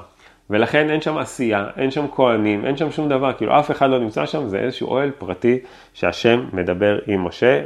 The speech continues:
בקודש הקודשים, וכל השאר זה תפאורה מסביבו. אז אומרים, יש לנו מנורה ושולחן, וכל, הכל זה תפאורה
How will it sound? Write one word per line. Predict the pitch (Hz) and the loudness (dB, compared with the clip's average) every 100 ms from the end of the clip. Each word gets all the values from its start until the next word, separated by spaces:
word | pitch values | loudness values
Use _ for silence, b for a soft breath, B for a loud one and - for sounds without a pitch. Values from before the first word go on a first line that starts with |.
| 101 | -2
בקודש | 98 - 104 107 - | -2 2 4 2 0
הקודשים, | 98 98 107 202 196 | 0 0 2 2 0
וכל | 139 - 185 | 0 2 2
השאר | 180 185 175 | 2 2 0
זה | 156 | 0
תפאורה | 135 - 143 147 | -4 0 4 4
מסביבו. | 147 147 107 98 95 - 156 151 | 2 -4 -4 -2 -2 -4 -8 -6
אז | |
אומרים, | 165 180 147 | -4 -2 -4
יש | 139 | -2
לנו | 120 | -2
מנורה | 104 90 92 156 135 | 0 0 0 0 0
ושולחן, | 95 87 - - 156 | -2 -6 -8 -6 -6
וכל, | 156 170 | -6 -8
הכל | 131 165 | 2 2
זה | 160 | 4
תפאורה | 151 - 113 123 | 0 -2 4 4